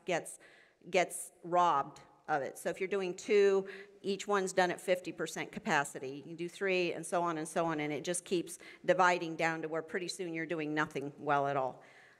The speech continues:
So we can't multitask, and so it's interesting that if we're really sad and we're really depressed and we're having a really bad day, and we go out and we do something for somebody else,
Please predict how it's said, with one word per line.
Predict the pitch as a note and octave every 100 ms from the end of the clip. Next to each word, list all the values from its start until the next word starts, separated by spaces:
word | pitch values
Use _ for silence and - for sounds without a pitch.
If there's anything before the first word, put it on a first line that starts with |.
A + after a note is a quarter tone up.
| _
So | - G#3+
we | F#3+ A3+ D4
can't | C#4+ C4+ A#3+ -
multitask, | F3 E3 F#3+ E3 A3+ E3+ D#3+ -
and | E3+ F3+
so | - G3 F#3 F#3 F3+ - - _ _
it's | G#3+ G#3+ -
interesting | G#3+ C#4+ F4 A#3 - G#3 E3 D#3+ E3+ -
that | G3+
if | G#3+ A#3
we're | C#4+ D4+ D#4
really | C4 C#4+ C#4+ D4 C#4+ C4 A3 G3+
sad | - - C#4+ C#4+ C4+ A#3+
and | A#3
we're | A#3
really | A3 B3+ C4+ C4
depressed | B3+ - C4+ A#3+ - A#3
and | A3
we're | C4+
having | C#4+ C#4
a | A#3
really | G#3+ B3 B3 B3
bad | A#3 A#3 A3+
day, | G3+ A3+ F#3 - - - _ _
and | F#3+
we | G#3+
go | B3 C4+
out | C4 B3 A3
and | G3
we | G#3
do | G#3+ A#3+
something | - A#3 A3+ A3
for | G#3
somebody | G#3 A3+ G#3+ G#3 G#3
else, | F3 C#3+ -